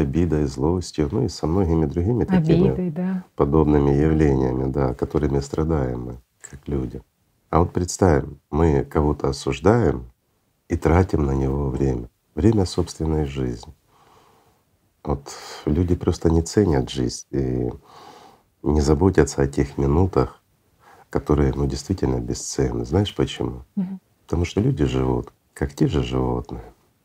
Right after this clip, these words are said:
Speaker 1: и не ценят жизнь, и не понимают её ценность. Впустую проводят время. Вот им что, извини, телевизор смотреть, что книжку какую-то читать, лишь бы в голове что-то было,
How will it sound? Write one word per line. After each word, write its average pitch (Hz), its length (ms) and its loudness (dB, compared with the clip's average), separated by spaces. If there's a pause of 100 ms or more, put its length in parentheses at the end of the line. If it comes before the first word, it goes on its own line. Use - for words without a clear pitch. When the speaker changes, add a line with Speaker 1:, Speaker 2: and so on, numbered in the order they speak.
Speaker 1:
и 87 120 2
не 85 120 6
ценят 69 500 0
жизнь, 80 340 -4
и - 40 -2
не 64 60 -4
понимают 67 640 -2
её 60 200 -2
ценность. 60 640 -6 (480)
Впустую 85 500 2
проводят 64 580 -2
время. 58 380 -8 (400)
Вот 92 280 -2
им 64 400 0 (640)
что, 67 460 0 (220)
извини, 69 360 2
телевизор 80 520 2
смотреть, 76 800 0 (520)
что - 220 -2
книжку 90 420 2
какую-то 82 540 2
читать, 76 640 -2 (500)
лишь 110 200 2
бы 78 140 4
в 67 60 0
голове 73 320 4
что-то - 320 -6
было, 62 340 -2